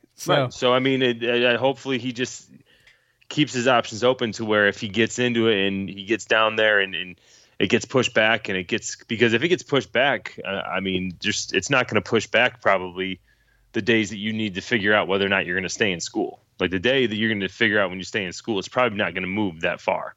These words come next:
Speaker 1: Right.
Speaker 2: So if this process can't go along and they can't have the combine and they can't do certain things, then, um, who knows? Maybe there will be some players that actually come back because they don't actually have the chance to go out there and show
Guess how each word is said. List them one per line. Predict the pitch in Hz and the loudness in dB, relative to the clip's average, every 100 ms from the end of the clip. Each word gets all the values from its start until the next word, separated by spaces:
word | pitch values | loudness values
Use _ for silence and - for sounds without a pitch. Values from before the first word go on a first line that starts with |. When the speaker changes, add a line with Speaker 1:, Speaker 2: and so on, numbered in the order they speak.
| _ _ _ _ _ _ _ | _ _ _ _ _ _ _
Speaker 1:
Right. | 139 110 - | -6 -6 0
Speaker 2:
So | 123 110 | 2 2
if | |
this | 139 131 | 2 -4
process | - 123 135 - 110 117 | 0 2 2 0 -4 -4
can't | - 110 | -6 -4
go | 104 104 | -2 -2
along | 101 113 107 | 0 0 0
and | 101 | 0
they | 98 | -4
can't | - 113 | -2 -2
have | 104 | -2
the | 90 | -2
combine | - 117 117 98 95 | -2 0 4 4 2
and | |
they | 95 | 0
can't | 95 113 98 | -2 -6 -6
do | 110 | -6
certain | - 110 101 | -2 0 -2
things, | 92 120 110 98 - - | 0 0 2 -2 -4 -2
then, | 95 92 90 - - - _ _ _ _ | 2 4 2 -6 -18 -20 _ _ _ _
um, | - 98 92 90 - - - | 0 2 4 0 -6 -16 -6
who | 120 | 0
knows? | 113 117 113 90 | 4 4 2 -2
Maybe | - 110 113 | -2 0 4
there | 110 | 4
will | 107 120 | 4 2
be | 113 | 0
some | - 87 | -4 -2
players | 95 87 85 | 0 0 0
that | 92 90 | 0 0
actually | 87 87 - 90 | 0 -2 -2 -2
come | - 95 90 | 0 0 2
back | 87 82 | 2 0
because | 90 - 90 85 | -8 -2 -2 0
they | 98 | -2
don't | 90 92 | 0 0
actually | 85 - 87 | 0 0 2
have | 90 | 2
the | 85 | 0
chance | - 90 - | -2 -2 -2
to | 92 | -2
go | 101 | 2
out | 87 85 | 2 2
there | 95 87 | 2 2
and | 82 80 _ _ _ | 0 -8 _ _ _
show | - - 110 98 90 80 | -8 0 2 4 2 -2